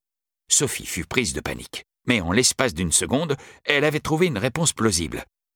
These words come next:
C'était comme si une âme secourable lui venait en aide. « J'ai raconté à Alberto que je fais la collection de timbres rares.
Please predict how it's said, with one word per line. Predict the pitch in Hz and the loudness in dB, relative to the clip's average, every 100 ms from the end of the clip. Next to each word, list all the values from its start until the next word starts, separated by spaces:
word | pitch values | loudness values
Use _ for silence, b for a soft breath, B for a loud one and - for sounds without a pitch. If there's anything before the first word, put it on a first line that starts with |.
| - | -2
C'était | 123 147 110 | 0 0 0
comme | 131 | 2
si | 120 - 190 B B | 2 2 0 B B
une | 123 123 151 | 2 4 2
âme | 143 | 2
secourable | 92 110 - 95 143 156 151 B | 2 0 0 0 2 0 -2 B
lui | - 117 113 | 0 4 4
venait | 101 131 135 | 4 2 0
en | 101 87 | -2 -4
aide. « | 69 - - _ _ _ _ _ _ _ _ - | -6 -8 -12 _ _ _ _ _ _ _ _ 0
J'ai | 208 | 2
raconté | 185 185 190 226 175 | 2 0 2 4 4
à | |
Alberto | 139 165 151 254 | 4 0 4 4
que | 226 196 | 4 4
je | 175 | 4
fais | - 202 165 B B | 4 2 2 B B
la | 160 185 | 0 2
collection | - 226 208 - 233 208 | 2 2 4 4 4 4
de | |
timbres | 185 190 151 147 | 4 2 4 2
rares. | 120 123 113 | 4 0 -2